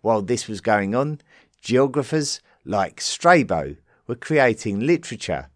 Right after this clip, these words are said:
that would house the knowledge of the known world like never before. The Romans would gather the seafaring expertise of their conquered enemies to overcome the hostilities of the Persians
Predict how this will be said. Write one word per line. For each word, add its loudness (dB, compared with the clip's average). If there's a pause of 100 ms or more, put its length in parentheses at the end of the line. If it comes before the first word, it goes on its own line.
(280)
that -8
would -6
house 0
the 0
knowledge -2
of -12
the -4
known -2
world 2
like 0
never -2 (140)
before. -6 (1700)
The -2
Romans 2
would -6
gather 4
the -2
seafaring 0
expertise -4
of -10
their 0
conquered -6
enemies -4
to -6
overcome -2
the -6
hostilities -6 (260)
of -14
the -8
Persians -6